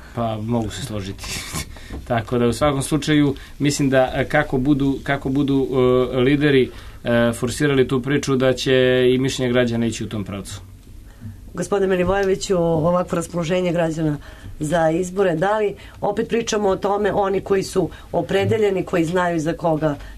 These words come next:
Speaker 2: bi glasali, oni se po tome i opredeljuju da li, e, treba ići sada na izbor ili ne?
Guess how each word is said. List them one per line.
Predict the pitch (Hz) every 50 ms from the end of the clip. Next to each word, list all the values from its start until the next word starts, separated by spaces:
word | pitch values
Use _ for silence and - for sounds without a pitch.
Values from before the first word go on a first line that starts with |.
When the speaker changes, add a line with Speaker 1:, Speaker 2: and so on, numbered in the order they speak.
| -
Speaker 2:
bi | - 160 156
glasali, | 151 160 180 185 - - - 190 180
oni | 180 185 180 180
se | 175 - 170
po | 175 175
tome | 175 - 180 180 165 175
i | 170
opredeljuju | 165 165 180 175 151 175 170 170 165 165 160
da | 151 165 156 151
li, | 151 151
e, | 143 - - - - - - - - - - - - - 160 156 156 -
treba | - - 175 160 156 160
ići | 156 151 147 - - 143
sada | - 156 139 131 151 151
na | 147 143
izbor | 135 135 117 131 139 131
ili | 131 131 131 127
ne? | 117 113 -